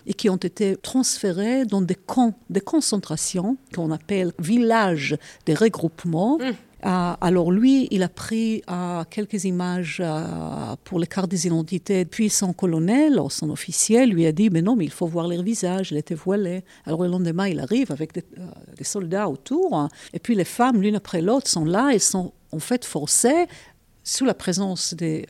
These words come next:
Speaker 1: euh, soldats armés, de se dévoiler. Ça, c'est une histoire très, très connue.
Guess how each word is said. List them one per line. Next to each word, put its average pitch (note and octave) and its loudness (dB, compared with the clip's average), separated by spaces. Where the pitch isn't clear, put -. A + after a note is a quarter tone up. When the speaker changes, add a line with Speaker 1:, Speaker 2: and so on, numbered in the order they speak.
Speaker 1:
euh, D#3 -6
soldats D#3+ -4
armés, G#3+ 0
de F3+ 2
se G3+ 2
dévoiler. A#3+ 2
Ça, A3+ -10
c'est C4 0
une A#3+ 2
histoire G#3+ -4
très, - -10
très - -4
connue. G#3 -4